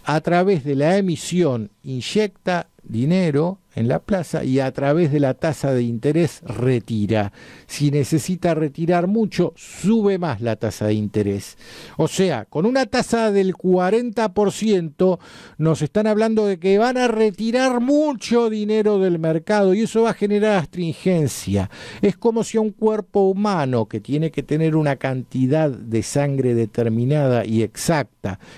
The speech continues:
que va de acorde al peso, al sexo, a la edad, no al sexo, a si tiene mucho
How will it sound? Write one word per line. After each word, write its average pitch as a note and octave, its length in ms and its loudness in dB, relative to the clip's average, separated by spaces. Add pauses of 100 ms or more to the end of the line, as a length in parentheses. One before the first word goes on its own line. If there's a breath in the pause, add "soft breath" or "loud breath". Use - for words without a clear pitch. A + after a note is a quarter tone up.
que A#2+ 160 0
va A#2+ 160 0
de A#2+ 80 -2
acorde A2 480 -2
al G2+ 220 0
peso, C#3 800 -2
al G#2+ 180 -2
sexo, C3+ 720 0
a G#2+ 80 0
la G#2+ 120 2
edad, B2+ 360 0
no C3 160 -2
al A2 140 -2
sexo, G#2+ 360 -2
a G2 100 -2
si - 160 -12
tiene G#2 280 -2
mucho G2+ 320 -2